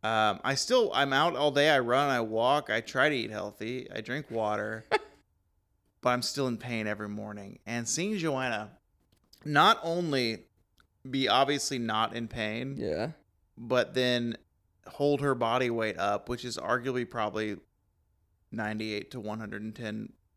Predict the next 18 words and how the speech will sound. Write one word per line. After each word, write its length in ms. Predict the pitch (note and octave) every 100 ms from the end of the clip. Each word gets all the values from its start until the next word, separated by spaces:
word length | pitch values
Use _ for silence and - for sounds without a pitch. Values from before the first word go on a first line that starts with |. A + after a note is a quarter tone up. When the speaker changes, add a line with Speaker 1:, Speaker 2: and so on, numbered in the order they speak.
| _ _
Speaker 1:
pounds, 440 | C3 A2 - - -
but 340 | A2+ A2 - _ _ _ _ _ _ _ _ _ _ _ _ _ _
on 220 | B2+ E3
the 100 | F#3
parallel 600 | E3 - - G3+ F#3+ B2+
bars 340 | A2 A2+ A2 A2
Speaker 2:
Yeah. 240 | C3 F#2+ - _ _ _ _ _ C3+
Speaker 1:
is 340 | C#3 A#2 - -
so 640 | - - D#3 F#3 G#3+ G#3+ -
aggressively 720 | C#3 B2 C3+ D#3 - D#3+ E3+
impressive 760 | E3 C#3+ C#3 B2+ - A2+ A2+ - -
Speaker 2:
<laughs> 1300 | - - B5 - E5+ - - - C#5+ - - -
Speaker 1:
that 160 | D3 D3
it 200 | - D3
makes 420 | D3+ F#3+ - -
me 520 | E3 E3+ D#3+ D3+ - _ _ -
mad. 480 | C3 C3 B2+ F#2 B1+ - _ _ C4+ D4+ F4
Speaker 2:
Yeah. 380 | G#4 G4 F4+ C#4